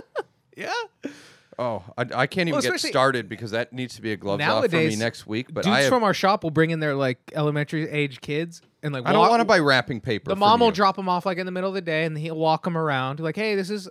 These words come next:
Speaker 1: my daughter. I work. This is the guy I work with," and, like, try to sell his candy bars. But, like, back in my day, my mom was just like, "All right,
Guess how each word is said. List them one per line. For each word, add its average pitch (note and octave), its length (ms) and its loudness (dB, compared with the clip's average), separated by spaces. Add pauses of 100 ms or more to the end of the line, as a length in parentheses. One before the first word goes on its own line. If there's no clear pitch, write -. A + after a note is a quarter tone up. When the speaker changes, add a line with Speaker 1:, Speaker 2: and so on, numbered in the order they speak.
(140)
Speaker 1:
my G3 200 -4
daughter. G3+ 400 4
I F#3+ 100 2
work. F#3+ 280 -2
This F#3 140 -6
is F#3+ 80 -12
the F#3+ 60 -10
guy G3 160 -4
I G#3 40 -2
work G3 300 -4
with," G3 300 -4
and, E3+ 100 -10
like, D#3+ 120 -8
try F3+ 140 -4
to E3+ 60 -2
sell E3 180 -6
his D#3 100 -6
candy E3+ 300 -8
bars. C3 320 -8 (500)
But, - 120 -10
like, G3+ 160 -4
back A#3 180 -4
in B3+ 100 -4
my F#3 200 2
day, F3+ 160 4
my D3+ 100 0
mom E3+ 200 2
was D#3 100 -6
just D3 120 -10
like, C#3+ 220 -4 (240)
"All F#3 140 6
right, G3+ 320 8